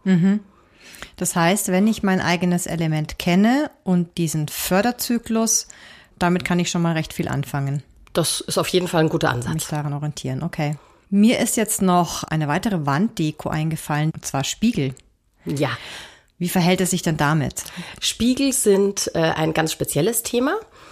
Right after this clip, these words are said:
Speaker 2: Und zwar Spiegel sollte man auf keinen Fall im Schlafzimmer aufhängen. Oder wenn man jetzt, äh, einen Spiegel im Schlafzimmer hat, am Schrank oder so, dann sollte man den nachts verdecken,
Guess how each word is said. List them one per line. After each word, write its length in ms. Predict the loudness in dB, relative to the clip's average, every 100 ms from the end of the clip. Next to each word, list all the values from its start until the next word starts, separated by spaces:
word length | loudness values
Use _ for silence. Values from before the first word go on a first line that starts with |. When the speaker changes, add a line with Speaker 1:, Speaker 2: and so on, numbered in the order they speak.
| -16 -12 -6
Speaker 2:
Und 200 | -4 -2
zwar 520 | -2 0 0 0 -4 -4
Spiegel 920 | -4 -2 -2 0 2 2 2 0 -2 -10 _ _ _ -2
sollte 440 | 4 4 4 2
man 180 | 0 0
auf 220 | -4 -2
keinen 320 | 0 2 2
Fall 220 | 0 -2
im 120 | 0 -2
Schlafzimmer 640 | -2 -2 -4 -2 -2 0
aufhängen. 520 | -2 -2 -2 -2 -2 -6 _ _ _ _ 4
Oder 440 | 6 6 2 0
wenn 140 | 0
man 180 | 0 0
jetzt, 600 | -4 -2 -2 -2 -6 -8 -6
äh, 60 |
einen 480 | -4 -2 0 0 0
Spiegel 320 | 0 0 2
im 100 | 0
Schlafzimmer 520 | 0 -2 -2 0 0
hat, 160 | 0 -2
am 100 | -2
Schrank 420 | 0 0 0 -2
oder 220 | -4 -4
so, 180 | -4 -6
dann 180 | -4 0
sollte 260 | 0 0 0
man 160 | 0
den 180 | 0 2
nachts 520 | 0 -2 -6 -6 -8 -6
verdecken, 580 | -4 -2 -2 -2 -6